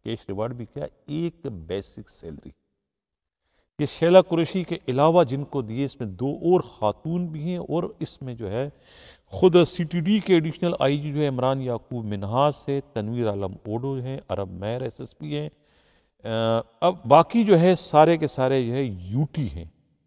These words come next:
यूटी जो है वो under training, उन्होंने कौन सी एक्स्ट्रा ऑर्डिनरी परफॉर्मेंस उनकी है, वो तो अभी under training है, वो तो ट्रेनिंग कर रहे हैं।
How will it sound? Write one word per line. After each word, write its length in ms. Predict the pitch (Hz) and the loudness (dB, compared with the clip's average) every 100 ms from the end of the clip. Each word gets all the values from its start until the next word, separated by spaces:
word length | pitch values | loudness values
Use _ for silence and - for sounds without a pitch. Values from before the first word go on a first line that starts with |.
| _ _ _ _ _ - | _ _ _ _ _ -4
यूटी 380 | 135 196 220 202 | -2 0 2 4
जो 120 | 170 | 4
है 160 | 143 170 | 6 4
वो 140 | 170 - - - | 4 -2 -4 -2
under 420 | 165 175 160 151 | 0 0 0 -2
training, 520 | 127 - 127 151 151 160 _ _ _ | -2 -4 -4 -4 -6 -10 _ _ _
उन्होंने 260 | 135 156 165 | -8 -6 -6
कौन 240 | - 147 | -6 -8
सी 160 | 139 147 | -8 -10
एक्स्ट्रा 460 | - 120 - - 117 | -8 -10 -10 -10 -10
ऑर्डिनरी 520 | - 92 92 98 104 _ - | -8 -8 -10 -12 -14 _ -16
परफॉर्मेंस 580 | 80 - 90 92 - _ _ _ _ _ _ _ - | -12 -10 -10 -12 -16 _ _ _ _ _ _ _ -18
उनकी 280 | 92 82 87 | -16 -14 -12
है, 160 | 92 139 _ _ _ _ - | -10 -12 _ _ _ _ -10
वो 60 | |
तो 120 | 180 - | -4 -2
अभी 260 | 175 202 | -2 -2
under 280 | 170 165 185 | -2 -2 -4
training 440 | - 165 185 208 170 | -4 -2 2 2 2
है, 60 | |
वो 60 | 143 | -2
तो 80 | 143 | -6
ट्रेनिंग 420 | - 151 180 165 | -2 0 0 -2
कर 160 | 107 | -8
रहे 180 | - 87 | -10 -12
हैं। 160 | 82 | -16